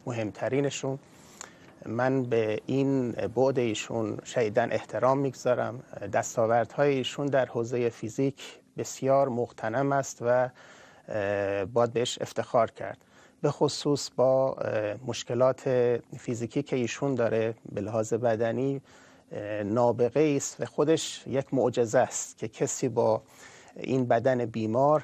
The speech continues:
اما با این مغز توانا توانسته باشه چنین تئوری‌های ارزنده فیزیکی رو به جهان بشریت ارائه کنه. اه، اما بعد دوم تحلیل‌های فلسفی یا دینی هست که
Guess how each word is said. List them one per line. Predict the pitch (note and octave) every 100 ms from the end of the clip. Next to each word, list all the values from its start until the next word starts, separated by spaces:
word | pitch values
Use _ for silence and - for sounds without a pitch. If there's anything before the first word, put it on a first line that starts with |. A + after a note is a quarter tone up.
| -
اما | - C3
با | B2+ B2+
این | D#2 B2+ B2 -
مغز | A2+ A#2+ C3+ A#2+
توانا | B2+ - B2 A#2 A2+ B2 C3+
توانسته | - A#2+ A2 A2 - - D3
باشه | C#3 - - B2+ B2 B2
چنین | - A#2+ B2+ C3+
تئوری‌های | C#3 A#2 A2+ - C3 B2 A#2+ A#2+ A#2
ارزنده | B2+ A2 A#2+ A#2 A2+ D3
فیزیکی | D3 - A2+ A2+ - C#3+
رو | C#3+ C#3+
به | C3
جهان | A#2+ B2 A2+ A2+
بشریت | A2+ - A2+ A2 A#2 A#2 -
ارائه | A2 A2 G#2+
کنه. | - - - - - - - - - - - - -
اه، | A#2 - -
اما | C#3 F3+
بعد | D#3 E3+ F3+
دوم | G3 D#3+ D3+ C3 C#3+ D3 F3 F#3+ F#3 - - - - - -
تحلیل‌های | B2+ - B2+ A2 D#3+ F3+
فلسفی | - - A#2 A2 - A2+ - -
یا | D3+ D#3+ B2 B2
دینی | A#2+ - B2 A#2 E3 E3
هست | C3+ B2 - -
که | A2 A2+ A2